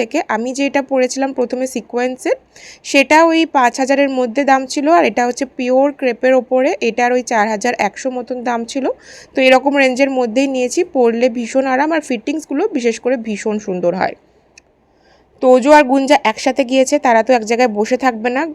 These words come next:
সারা দোকান ওরাও ছুটে ছুটে খেলা করছে। তার মাঝে আমি তাড়াতাড়ি করে সমস্ত পছন্দ করে নিয়েছি। কোয়ার্ড সেটগুলো এখানে প্রচুর ভালো ভালো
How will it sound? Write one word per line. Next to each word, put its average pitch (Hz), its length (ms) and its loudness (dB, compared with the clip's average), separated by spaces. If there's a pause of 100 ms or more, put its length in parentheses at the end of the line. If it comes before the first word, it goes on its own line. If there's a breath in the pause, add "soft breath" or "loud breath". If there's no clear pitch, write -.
(140)
সারা 214 300 4 (180)
দোকান 240 320 0 (160)
ওরাও 254 280 4
ছুটে 220 220 -4
ছুটে 254 180 -4 (100)
খেলা 208 300 0
করছে। 247 300 -4 (480 loud breath)
তার 233 160 4 (120)
মাঝে 208 260 0 (100)
আমি 240 180 0
তাড়াতাড়ি 214 360 2 (120)
করে 269 140 0 (100)
সমস্ত 220 240 -8 (160)
পছন্দ 220 320 -2 (140)
করে 240 220 2
নিয়েছি। 262 280 -4 (180)
কোয়ার্ড 233 300 0 (100)
সেটগুলো 262 480 -4
এখানে 269 220 -6 (100)
প্রচুর 240 260 -6 (100)
ভালো 220 240 -2
ভালো 233 140 0